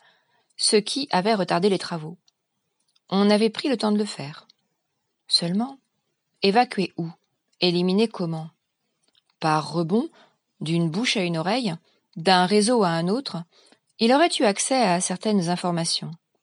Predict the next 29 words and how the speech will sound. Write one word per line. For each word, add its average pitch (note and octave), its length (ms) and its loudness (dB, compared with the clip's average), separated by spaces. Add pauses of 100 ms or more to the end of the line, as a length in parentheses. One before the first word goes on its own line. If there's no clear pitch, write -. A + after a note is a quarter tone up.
(300)
Il A3+ 160 6
aurait D#4 240 2
entendu A3 300 0
parler A3+ 320 0
d'installations B3 840 0
de F#3 160 -2
stockage A#3 640 -4
de F#3 100 -2
déchets G3 400 0
dangereux, F#3 540 -2 (580)
où A3 140 4
l'amiante G3+ 460 4
aurait F#3 100 0
été G3 260 0
dirigée, F3 520 -4 (260)
mais F#3 280 0
le F#3 120 0
sigle G3 460 0 (400)
I G#3 240 -2
S - 420 -4
D D#3+ 180 -4
D B3 240 -6 (640)
serait A3 380 2
resté G#3+ 380 -2
un F#3+ 80 2
sigle F3+ 480 -2 (320)
qu'il F3+ 160 2
aurait G#3 240 2
oublié, F3 420 -4